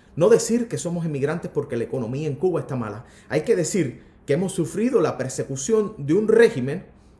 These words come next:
que ha llevado al desastre económico a un país. Y ojalá entendamos eso, como también les he dicho muchas veces, los propios cubanos,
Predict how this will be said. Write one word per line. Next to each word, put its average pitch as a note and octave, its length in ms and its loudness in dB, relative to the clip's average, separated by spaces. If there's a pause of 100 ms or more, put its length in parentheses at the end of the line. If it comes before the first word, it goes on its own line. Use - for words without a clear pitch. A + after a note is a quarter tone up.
(140)
que - 80 2
ha - 40 4
llevado C#3 580 0 (280)
al B2 140 -4
desastre A#2+ 640 -6 (240)
económico B2 720 -2
a A#2+ 80 -4
un A#2 220 -4
país. A2 420 -10 (240)
Y B2 60 -6
ojalá A#2 240 -4
entendamos C3+ 520 -4
eso, A#2+ 300 -8 (220)
como A#2+ 180 -4
también A2+ 300 -4
les D#3 100 -6
he C3+ 80 -4
dicho E3 400 -6
muchas D#3 420 -2
veces, C3 380 -4 (220)
los A#2+ 120 -4
propios D3 320 -2
cubanos, C#3 580 -2